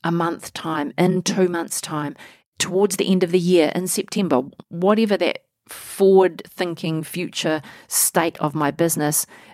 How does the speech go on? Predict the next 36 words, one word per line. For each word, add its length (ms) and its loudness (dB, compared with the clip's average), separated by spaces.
is 160 2
going 300 0
to 120 -8
look 440 0
like. 360 -6
I 160 -4
hope 540 -2
by 140 2
doing 300 -2
this 260 -2
work 220 -2
right 200 -4
now 380 -2
that 180 -2
I 140 -2
will 160 -2
be 200 -2
able 260 -2
to 140 0
use 540 2
my 220 -2
capacity 840 -2
assessment 840 -2
as 400 4
a 140 -4
crystal 520 -4
ball 500 2
to 360 2
manage 680 2
growth 500 2
in 120 0
my 140 -2
business 500 -2
a 80 -4
lot 420 2
better 380 -2